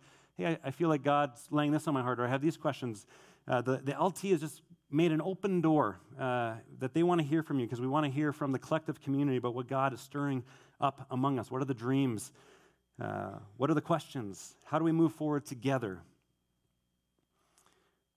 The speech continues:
Also, I, I also wanna mention that at nine fifteen on Sunday mornings in this,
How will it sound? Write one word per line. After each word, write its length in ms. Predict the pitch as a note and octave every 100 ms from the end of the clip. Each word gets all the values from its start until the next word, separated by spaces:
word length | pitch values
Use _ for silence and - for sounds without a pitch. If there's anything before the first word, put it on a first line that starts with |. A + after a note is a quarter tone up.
| _ _ _ _ -
Also, 340 | D#3+ G#3 -
I, 460 | D#3+ D3+ D3+ - C3+
I 20 |
also 200 | D#3+ F3+
wanna 160 | F#3 E3
mention 300 | D#3+ D#3 D#3
that 180 | D3+ C#3+ -
at 100 | C#3
nine 360 | D#3+ F#3+ G#3+
fifteen 480 | - G3 - G3 F#3+
on 100 | D3
Sunday 300 | - F3+ F#3
mornings 420 | F3 F3+ E3 C#3
in 100 | C#3+
this, 320 | D#3+ E3+ -